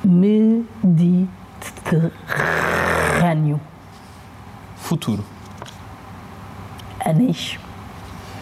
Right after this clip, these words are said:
Speaker 2: Se tivesse que resumir Portugal numa palavra, que palavra escolhia?
Speaker 1: Vinte e cinco de Abril.
Speaker 2: E para terminar, que mensagem gostaria de deixar aos portugueses?
Speaker 1: Esta é época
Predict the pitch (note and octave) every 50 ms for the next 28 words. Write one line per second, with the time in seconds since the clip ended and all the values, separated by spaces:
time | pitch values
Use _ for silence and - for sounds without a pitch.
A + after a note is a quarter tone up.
0 | - - - - - - - - - - - - - - - - - - - -
1 | - - - - - - - E3 D#3 D#3+ - D3+ D3+ D3+ D3+ - - E3 C#3+ C3
2 | - C#3+ C#3+ C#3 C3+ - - - C3+ C3 C3 B2+ B2+ B2+ - - B2 A#2+ A#2+ B2
3 | C3 C3 C3 C3+ C3 - - - C3 B2 A#2+ A#2 A#2+ A#2 - - - - G#2+ G2
4 | G2+ - - - - - - A3 E3 C#3+ C3 - - F3+ F3+ F3+ - - - A3
5 | G#3 G3 - F3+ D#3 D#3 D#3+ D3+ D3 C#3 - - D#3+ D3 C#3+ C#3 D3+ - - -
6 | - - - - - - - - - - - - - - - - - - - -
7 | C3+ C3 - C#3 C#3 C3+ - C#3 C3+ C3+ C3 B2+ B2+ B2 C3 C#3 C#3+ D3 D3+ D3+
8 | - - - - - - C#3+ C#3+ C#3 C3+ - C3+ C3 B2+ C3+ B2 A#2+ - - B2
9 | B2 A#2+ B2 A#2 A2+ A#2+ A2+ A#2+ A#2 - - A2+ A2 A2 G#2+ - - - - -
10 | G#2 G2 G2 - - - - - - - - - - - - - - - - -
11 | - - - - - - - - - - - - - - - - - - - -
12 | - - - - - - - - - - - - - - - - - - - C#4
13 | F#3+ - - - F3+ E3+ E3+ E3+ E3+ - - - - - - G3 G#3 A3